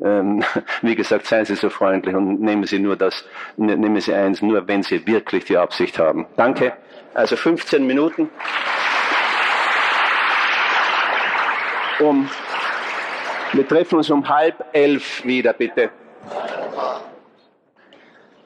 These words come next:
Zeigen,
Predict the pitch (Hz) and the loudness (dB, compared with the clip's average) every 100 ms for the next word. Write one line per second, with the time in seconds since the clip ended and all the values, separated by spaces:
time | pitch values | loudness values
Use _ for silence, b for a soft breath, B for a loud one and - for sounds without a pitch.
0 | _ _ _ _ _ - _ _ _ _ | _ _ _ _ _ -20 _ _ _ _
1 | _ - - - - - - - - - | _ -10 -10 -10 -20 -20 -20 -20 -14 0
2 | 139 123 135 151 170 185 | 4 6 6 4 2 0